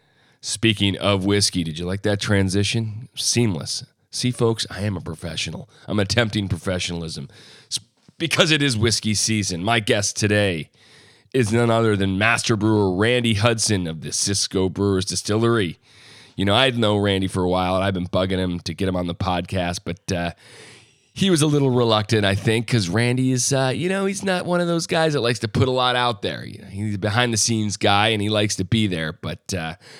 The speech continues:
I was bugging him, and finally, I got him to do it. And I was honored that he, uh, he decided to sit down and talk.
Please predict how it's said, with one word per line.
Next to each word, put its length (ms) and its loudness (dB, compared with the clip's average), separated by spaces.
I 100 0
was 180 0
bugging 340 2
him, 160 0
and 160 -4
finally, 540 2
I 60 -10
got 260 0
him 100 -2
to 120 -6
do 320 0
it. 120 -10
And 120 -10
I 60 -2
was 160 0
honored 400 0
that 160 -2
he, 240 -2
uh, 200 -8
he 140 4
decided 480 2
to 60 -4
sit 280 -2
down 220 -4
and 120 -10
talk. 420 -8